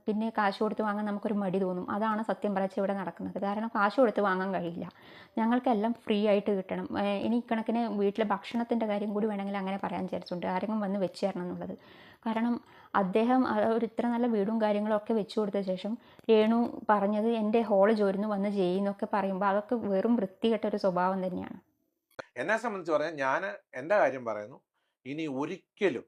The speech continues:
Speaker 2: അവശത അനുഭവിക്കുന്ന കലാകാരന്മാർക്കോ ഇങ്ങനെ പബ്ലിക് അറിയപ്പെടുന്ന ഒരാൾക്ക് ഒരു സഹായം പ്രയാസത്തീരുന്ന ചെയ്യാൻ എനിക്ക് ഭയമുണ്ട്. കൊടുക്കാൻ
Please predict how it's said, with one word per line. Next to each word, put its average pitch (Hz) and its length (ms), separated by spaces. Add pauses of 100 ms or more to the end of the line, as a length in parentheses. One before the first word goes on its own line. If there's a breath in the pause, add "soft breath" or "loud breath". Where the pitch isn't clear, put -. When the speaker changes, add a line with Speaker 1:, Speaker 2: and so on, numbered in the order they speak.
(960)
Speaker 2:
അവശത 135 360
അനുഭവിക്കുന്ന 127 580
കലാകാരന്മാർക്കോ 117 1300 (1000)
ഇങ്ങനെ 139 220
പബ്ലിക് 143 440
അറിയപ്പെടുന്ന 147 560
ഒരാൾക്ക് 107 500 (480)
ഒരു 117 100
സഹായം 123 580
പ്രയാസത്തീരുന്ന 117 720
ചെയ്യാൻ 117 300
എനിക്ക് 113 200 (140)
ഭയമുണ്ട്. 110 460 (580)
കൊടുക്കാൻ 160 440